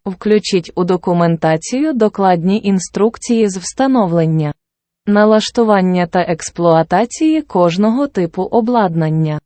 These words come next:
Додайте схеми підключення та блок схеми роботи. Онлайн-платформи. Розгляньте можливість використання онлайн-платформ для зберігання та спільного доступу до документації,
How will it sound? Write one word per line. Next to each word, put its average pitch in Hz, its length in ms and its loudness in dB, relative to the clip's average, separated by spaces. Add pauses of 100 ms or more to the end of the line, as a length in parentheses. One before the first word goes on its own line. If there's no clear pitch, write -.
(360)
Додайте 214 600 2
схеми 202 440 0
підключення 190 920 0
та 247 180 0
блок 180 380 0
схеми 180 480 0
роботи. 208 640 0 (460)
Онлайн-платформи. 185 1400 0 (360)
Розгляньте 220 720 2
можливість 214 640 2
використання 208 920 2
онлайн-платформ 202 1120 0
для 185 220 0
зберігання 190 760 0
та 185 180 -2
спільного 175 600 0
доступу 170 560 0
до 165 140 4
документації, 170 1080 0